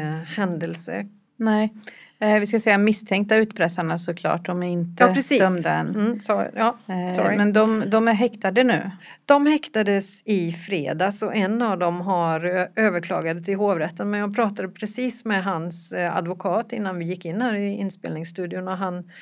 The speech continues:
Speaker 1: hovrätten avslog det överklagandet, och så de sitter häktade misstänkta då för utpressning och övergrepp i rättssak, och det betyder ju att de har liksom försökt att, eh, hota honom,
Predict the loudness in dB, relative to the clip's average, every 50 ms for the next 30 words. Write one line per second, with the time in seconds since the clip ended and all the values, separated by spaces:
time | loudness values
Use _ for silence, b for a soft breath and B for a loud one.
0 | B B B -2 0 0 0 0 -2 -4 -4 -6 -6 -2 -2 -2 -2 -2 -4 -6
1 | -6 -6 -4 -2 -2 0 0 -2 -2 -4 -6 -6 -6 -6 -6 -6 -6 -8 -8 -8
2 | -10 -12 -12 -10 -8 -6 -4 -2 -2 -2 -4 -6 -8 -10 -8 -6 -4 -4 -4 -4
3 | -6 -8 -8 -8 -8 -10 -10 -10 -8 -8 -8 -8 -10 -10 -12 -10 -10 -8 -6 -4
4 | -4 -4 -4 -4 -6 -6 -8 -8 -8 -10 b b b b b b b b b b
5 | b b b -2 -2 -2 -2 -6 -10 -8 -6 -6 -4 -6 -6 -8 -6 -6 -6 -6
6 | -4 0 0 0 0 0 -2 -4 -4 -4 -4 -4 -2 -2 -2 -2 -2 -4 -6 -8
7 | -6 -2 -2 -2 -2 -4 -8 -12 -6 -4 -2 0 0 0 0 0 -2 -2 -4 -4
8 | -2 -4 -6 -6 -6 -8 -8 -6 -6 -6 -6 -8 -8 -10 -10 -10 -8 -8 -6 -6
9 | -4 -4 -4 -6 -8 -10 -8 -8 -8 -10 _ _ _ -6 -4 -2 -2 -4 -6 -8
10 | -12 -20 _ _ -2 0 0 0 -2 -2 -4 -2 0 0 0 0 0 -2 -4 -4
11 | -8